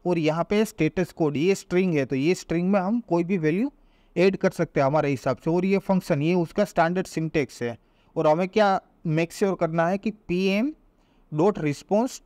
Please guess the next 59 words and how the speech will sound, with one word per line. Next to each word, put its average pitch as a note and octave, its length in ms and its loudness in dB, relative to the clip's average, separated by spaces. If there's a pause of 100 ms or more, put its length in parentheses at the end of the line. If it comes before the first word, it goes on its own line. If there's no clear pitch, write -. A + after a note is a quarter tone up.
(120)
टू A3 200 2
है D#3+ 140 4
वो D4 180 -2
स्टेटस - 560 -2
टू G3 220 2
हंड्रेड। B2+ 300 -4
अब F#3+ 140 2
हमारे F#3 280 2
पास G3+ 160 2
स्टेटस F#3+ 380 -2
क्या E3+ 180 2
आ C3+ 80 2
रहा B2 200 2
है, D3+ 320 -8 (220)
हमारे D#3+ 200 2
पास F3+ 180 2
स्टेटस D#3 440 -4
आ D3 80 2
रहा E3 120 2
है B3 60 -2 (100)
टू F#3+ 180 0
नॉट F3 300 0
वन। C3 420 -2
अब E3 140 2
ये G#3 80 6
फंक्शन G3 400 0
पास E3+ 380 2
हो G3 100 0
रहा G3 100 2
है G#3 60 2
या G#3+ 80 2
फेल F#3 360 -2
हो E3+ 160 -2
रहा F#3+ 100 2
है F#3+ 60 2
वो F#3+ 280 -2
मैं F#3+ 200 0
कैसे G3 260 -2
मेक E3 200 -4
श्योर D3+ 240 -2
करूँगा? B2 340 -2
यहाँ C#3 260 0
पे F#3 100 -2
मैंने E3+ 220 0
सेंड E3+ 300 -2
कर E3+ 160 0
दिया, C#3+ 280 0
but C#3+ 260 -4
यहाँ C3+ 220 0
पे E3 120 -2
तो E3 100 0
टू F3 220 0
नॉट E3+ 220 0
वन E3 160 2
वो D#3 320 0
एक्सपेक्टेड D#3+ 600 -4
रिस्पॉन्स D#3 380 -4
आ C#3+ 120 2
गया। B2 240 -4